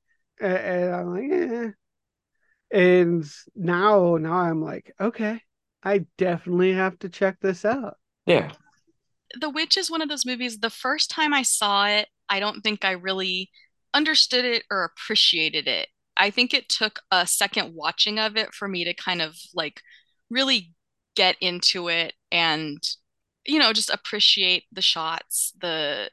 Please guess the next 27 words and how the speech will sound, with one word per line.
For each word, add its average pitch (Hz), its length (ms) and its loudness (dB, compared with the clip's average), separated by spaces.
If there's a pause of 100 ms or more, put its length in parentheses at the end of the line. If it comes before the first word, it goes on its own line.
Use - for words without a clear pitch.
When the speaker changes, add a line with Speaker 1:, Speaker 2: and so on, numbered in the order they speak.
Speaker 3:
you 190 120 -6
know, 156 340 -8 (200)
period 170 420 -6
language, 156 420 -6
et - 100 -12
cetera, - 340 -12
et - 120 -16
cetera. 180 320 2
Speaker 1:
Yeah. 143 60 0
Speaker 3:
So. - 760 -10
Speaker 2:
Uh, 85 240 4
well, 92 280 6
another 110 300 6
one 104 200 4
from 95 200 -2
that 92 180 2
same 87 500 -2 (360)
production 92 440 0
company, 76 640 -4
uh, 76 280 4
The 78 100 0
Lighthouse. 80 640 0 (220)
Really 92 340 2
enjoyed 87 340 4
that. 80 200 2
I 92 80 4
would, 127 180 4